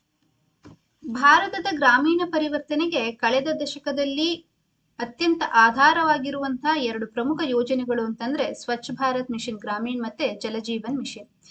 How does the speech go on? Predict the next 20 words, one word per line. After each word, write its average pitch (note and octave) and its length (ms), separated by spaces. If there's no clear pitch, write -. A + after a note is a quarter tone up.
ಈ D4+ 100
ಮಿಷನ್ಗಳು E4+ 580
ಸ್ವಚ್ಛತೆ D4+ 480
ಮತ್ತು C#4+ 280
ನೀರಿನ C#4+ 400
ಪ್ರವೇಶವನ್ನ B3+ 640
ಇತಿಹಾಸದಲ್ಲೇ B3 840
ಕಾಣದ D4+ 520
ಮಟ್ಟಿಗೆ B3 460
ವಿಸ್ತರಿಸಿದ್ರು, A#3 800
ಅವುಗಳ A#3+ 280
ಅತ್ಯಂತ D#4 440
ಶಾಶ್ವತ A3+ 540
ಕೊಡುಗೆ A#3 600
ಗ್ರಾಮೀಣ C#4 600
ಆಡಳಿತದಲ್ಲಿ B3 800
ಮಹಿಳೆಯರ C4+ 640
ಪ್ರಾ-, C4 500
ಆ, A3 320
ಪಾತ್ರವನ್ನ C4 720